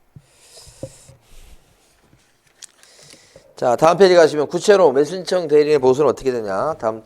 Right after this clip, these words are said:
페이지 보시면 상담 및 권리 분석 보수는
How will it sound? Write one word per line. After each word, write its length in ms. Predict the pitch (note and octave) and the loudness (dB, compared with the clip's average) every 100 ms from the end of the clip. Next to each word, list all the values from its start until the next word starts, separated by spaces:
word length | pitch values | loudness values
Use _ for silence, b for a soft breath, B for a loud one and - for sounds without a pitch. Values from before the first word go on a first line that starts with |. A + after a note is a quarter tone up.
| _ | _
페이지 220 | B2 G#2+ | -12 -10
보시면 680 | G#2 G2+ G#2 A2+ D3+ F3+ F#3+ _ b b b b b b b b b b _ _ | -10 -12 -8 -2 -2 -2 -8 _ b b b b b b b b b b _ _
상담 600 | - F3 F#3 F3+ F3 E3+ | -10 -8 -2 2 4 2
및 260 | G#3 - | -2 -2
권리 340 | - D3 D#3+ F3 | 0 2 2 0
분석 380 | E3 D3 D3 | 0 -2 -2
보수는 560 | C#3+ C#3 C3 D3+ C3+ F2+ | -2 -4 -4 -4 -6 -8